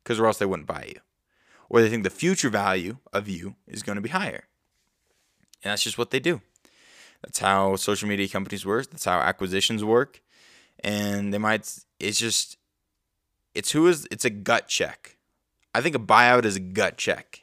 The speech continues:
And that's what I wanna talk about today. It's like, there's different kinds of founders, and that's what I wanna emphasize. Like, there's people that love, love the, the startup game, are okay with doing it, you know, as a job,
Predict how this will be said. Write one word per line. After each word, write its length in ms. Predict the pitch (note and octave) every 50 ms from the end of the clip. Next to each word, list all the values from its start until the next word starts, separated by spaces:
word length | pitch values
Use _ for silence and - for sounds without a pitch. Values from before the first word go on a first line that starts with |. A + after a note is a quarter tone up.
| _ -
And 140 | G#2 A#2
that's 200 | B2 A#2+ B2 -
what 140 | - B2 A#2
I 40 | A2
wanna 220 | G#2+ G#2+ G#2 F#2+
talk 300 | F#2 - - - F2 -
about 220 | - D#2+ D#2+ - -
today. 220 | - - - - -
It's 100 | - -
like, 200 | - - - - _ _ _ _ _ _ _ _ _ _ _ _ _ _ _ _ _ _ _ _ _ _ _ _ _ _ _ -
there's 240 | C#3 D#3+ E3 D3+
different 320 | D3 G3+ A3 G#3+ G#3 E3 -
kinds 220 | C3+ C#3 C#3+ C3
of 60 | A#2
founders, 560 | - A2 G#2+ A2 A#2 A#2+ A#2+ A#2+ - - - - _ _ _ _ _ _ _ -
and 100 | G2+ G#2+
that's 160 | A2+ A#2 -
what 100 | A#2 A2+
I 20 |
wanna 200 | A2 A2 G#2+ G2+
emphasize. 680 | E2+ F#2 F2+ E2+ - - G2 G2 G2+ G#2 G2+ - - - -
Like, 100 | G2+ F#2
there's 140 | G2+ F#2+
people 260 | - - A2 G2 G#2+ G#2
that 280 | G2 G2 G2 G2 - -
love, 340 | G#2 G#2+ G#2 G2 - - - -
love 420 | G2+ G#2 G#2 G2+ G2+ F#2+ F#2 F#2+
the, 400 | F#2+ G2 G2 G2 G2 G2 G2 F#2
the 80 | F2 F#2+
startup 320 | - - G2+ G2 G2 F#2+
game, 400 | - G2 F#2+ F#2+ F#2+ F#2+ F#2+ F#2
are 60 | F2+
okay 240 | F#2 - - G2+ F#2+
with 100 | F#2 F#2+
doing 320 | - F#2+ F#2+ F#2+ F#2+ F#2+
it, 140 | F#2+ F#2+ D#2+
you 100 | D#2 F#2
know, 140 | F#2+ F#2+ F#2
as 100 | F#2 F#2
a 60 | F2
job, 580 | F2+ F2+ G#2+ G2 G2 G2 G2 G2 G2 G2 F#2+